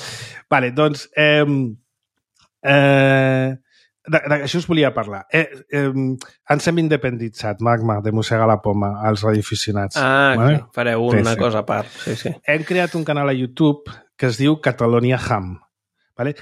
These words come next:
Speaker 1: Que no és el
Speaker 2: Ah.
Speaker 1: pernil català, no és el jabugo
Speaker 2: <laughs>
Speaker 1: d'Olot o de la Garrotxa, no.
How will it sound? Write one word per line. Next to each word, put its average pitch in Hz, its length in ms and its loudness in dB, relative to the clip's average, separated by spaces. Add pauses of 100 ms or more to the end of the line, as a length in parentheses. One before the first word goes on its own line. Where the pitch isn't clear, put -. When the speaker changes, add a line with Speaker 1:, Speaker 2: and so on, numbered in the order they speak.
(140)
Speaker 1:
Que 151 80 0
no 147 160 4
és - 80 2
el 185 140 4
Speaker 2:
Ah. 214 40 -2
Speaker 1:
pernil 151 400 0
català, 113 560 -6
no 147 200 2
és 185 120 0
el 196 120 2
jabugo 143 580 2
Speaker 2:
<laughs> 135 260 2
Speaker 1:
d'Olot 143 540 4
o 143 80 2
de 135 120 0
la 127 120 -2
Garrotxa, 113 580 -6
no. 123 320 0